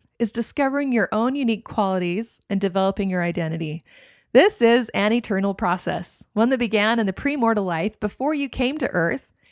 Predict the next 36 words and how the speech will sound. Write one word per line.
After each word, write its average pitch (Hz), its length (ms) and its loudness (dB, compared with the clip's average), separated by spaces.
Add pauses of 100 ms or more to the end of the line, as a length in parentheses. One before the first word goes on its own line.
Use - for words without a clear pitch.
(140)
and 427 240 0
continues 370 720 0
into 302 520 -2
eternity 214 640 -2
after 226 320 -4
this 170 200 -6
life. 160 360 -8 (540)
With 233 120 0
a 226 60 4
veil 381 280 4
of 392 80 2
forgetfulness 196 760 0 (100)
blocking 214 520 0
the 247 80 2
memory 214 280 4
of 180 100 0
your 185 100 0
life 190 240 0
before, 185 540 0 (280)
you 339 200 -2
spend 427 380 2
a 220 60 0
good 311 180 2
portion 381 380 2
of 311 80 0
time 381 320 0
here 214 320 0
relearning 240 1080 2 (180)
who 320 200 4
you 302 260 4
are 269 540 2 (400)
and 233 120 0
experiencing 226 680 -4
trials 233 540 0
and 185 100 -2
opportunities 214 840 -2